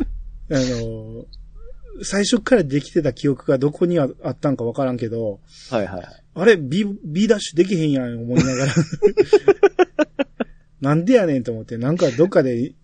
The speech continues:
Speaker 1: そんなん必要なんかな、あの、クエスト必要なんかなと思ったんやけど、
Speaker 2: ええ。
Speaker 1: そんな遅かったですっけ？
Speaker 2: そうですよ。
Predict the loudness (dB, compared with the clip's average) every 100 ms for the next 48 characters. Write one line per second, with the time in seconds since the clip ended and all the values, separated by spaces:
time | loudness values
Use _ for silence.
0 | -16 -6 -2 0 -2 -2 -2 0 -2 -2
1 | -4 -2 0 2 0 0 -4 2 4 4
2 | -2 -2 0 0 0 -2 -4 -4 -4 -6
3 | -6 -6 -6 -8 -14 -20 -8 -6 -6 -12
4 | -20 -20 _ -12 0 2 4 4 4 2
5 | 4 0 -4 -12 -12 -18 _ _ _ _
6 | _ _ _ _ _ -2 -2 -2 -12